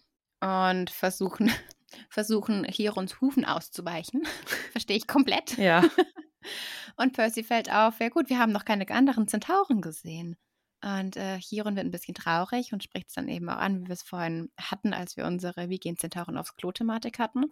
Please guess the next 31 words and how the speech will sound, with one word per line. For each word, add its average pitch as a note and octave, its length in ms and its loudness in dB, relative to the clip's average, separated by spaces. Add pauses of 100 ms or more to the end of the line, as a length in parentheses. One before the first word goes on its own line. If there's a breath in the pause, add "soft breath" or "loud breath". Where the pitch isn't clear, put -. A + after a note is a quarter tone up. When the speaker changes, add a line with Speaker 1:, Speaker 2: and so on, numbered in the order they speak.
Speaker 1:
Seine A3+ 160 4
Verwandten G3+ 460 0
sind G3 280 -4
leider F#3+ 640 4
etwas F#3+ 500 -4
verwildert G3 540 0
und F3+ 120 -6
barbarisch. G3+ 800 2 (460 loud breath)
Und, F#3+ 420 4
ähm, F3 640 -2
es - 100 -10
kann F3+ 200 2
sein, F3+ 240 2
dass F#3 140 2
er F3+ 120 -4
ihnen F3+ 180 -2
eben F3 220 -2
in E3 80 -2
der E3+ 140 -2
Wildnis F#3+ 320 0
oder F3 160 -2
bei E3 120 -2
Sportereignissen A#3+ 1000 2
begegnen A#3 560 0
wird, A3 160 -4
aber F#3+ 160 -4
hier E3 260 -8
jetzt D#3+ 300 -10
eher D#3 320 -6
nicht D3+ 280 -10
so. - 320 -10